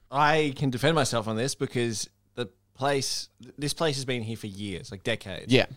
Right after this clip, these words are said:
Speaker 2: yeah.
Speaker 1: I used to go here a lot
Speaker 2: Yeah.
Speaker 1: when it was a Vietnamese restaurant.
Speaker 2: Right,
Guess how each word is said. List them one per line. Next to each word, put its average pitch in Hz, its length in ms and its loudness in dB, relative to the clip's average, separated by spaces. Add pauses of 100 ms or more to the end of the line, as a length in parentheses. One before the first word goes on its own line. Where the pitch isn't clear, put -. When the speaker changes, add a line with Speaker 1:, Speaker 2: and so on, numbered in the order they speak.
Speaker 2:
yeah. 104 140 -2 (140)
Speaker 1:
I - 40 -8
used 127 160 -4
to 127 40 -6
go 123 160 2
here 110 180 -2
a 104 40 -2
lot 104 380 2 (100)
Speaker 2:
Yeah. 113 220 4
Speaker 1:
when 117 160 2
it - 100 -6
was 113 320 0
a 101 240 0 (160)
Vietnamese 117 800 0
restaurant. 98 520 -4
Speaker 2:
Right, 123 400 8